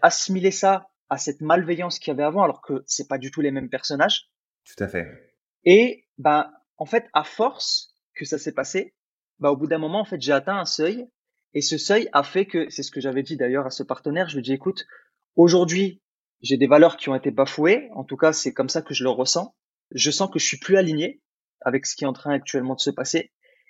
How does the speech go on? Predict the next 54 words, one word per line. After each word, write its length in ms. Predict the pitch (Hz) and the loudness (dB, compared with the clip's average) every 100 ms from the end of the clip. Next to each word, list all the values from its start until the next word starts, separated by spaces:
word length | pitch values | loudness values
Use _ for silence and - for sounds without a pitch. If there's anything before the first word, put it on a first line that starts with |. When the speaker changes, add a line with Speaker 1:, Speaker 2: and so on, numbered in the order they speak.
| _ | _
Speaker 1:
Et 80 | 165 | 4
je 120 | 143 | 6
sens 200 | 160 214 | 4 2
que 80 | 208 | 0
si 200 | 165 202 | -2 0
je 120 | 165 | 2
continue, 800 | 165 - 202 208 208 190 170 269 - | 0 0 -2 2 2 2 -2 -6 -4
j'ai 180 | - 143 | -2 0
pas 140 | 170 | -2
de 60 | - | -4
problème 380 | - 160 165 | -4 0 2
avec 200 | 143 135 | 2 -2
toi, 260 | - 180 196 | 0 2 2
j'ai 100 | 143 | 0
pas 120 | - | -6
de 60 | 131 | -8
problème 320 | - 147 147 | -6 -4 -4
avec 160 | 139 - | -6 -8
le 60 | |
projet, 540 | - - 131 170 185 135 | -12 -8 -2 0 0 -2
j'adore 360 | 120 110 151 | -4 -4 -6
ce 100 | - | -6
projet. 360 | 131 147 135 - _ _ _ | -8 -6 -6 -8 _ _ _
Mais 80 | 143 | -4
je 80 | 139 | -2
sens 180 | 170 208 | -2 -4
que 60 | 165 | -4
si 200 | - 185 | -6 -6
je 80 | |
continue, 640 | 156 - 196 - 170 196 - | -6 -6 -4 -2 -2 -4 -8
je 160 | - 143 | -8 -4
risquerais 420 | 131 - 156 160 | -4 -2 0 0
de 240 | 135 139 139 _ | 0 -4 -4 _
polluer 560 | - 208 196 185 170 _ _ | 4 6 6 4 2 _ _
ce 160 | - - | -6 -4
projet. 480 | 143 - 147 196 _ - | -2 0 2 2 _ -8
Pourquoi ? 360 | 165 - 196 - | -6 2 2 2
Parce 180 | 151 | -4
que 80 | - | -4
ça 160 | 143 143 | -4 -2
me 100 | 143 | -2
renvoie 440 | 131 147 139 147 | 2 0 2 0
à 40 | 143 | 0
ça. 160 | - _ _ _ _ - | -6 _ _ _ _ -10
Donc 140 | 131 | 0
la 80 | 139 | 0
première 260 | - 185 196 | 2 -2 -2
chose 180 | 190 | -4
que 100 | - | -4
je 80 | 147 | -2
vais 60 | 156 | 0
Speaker 2:
Ouais. 60 | |
Speaker 1:
faire, 180 | 185 220 | 2 2
c'est 320 | - 151 - | 2 0 0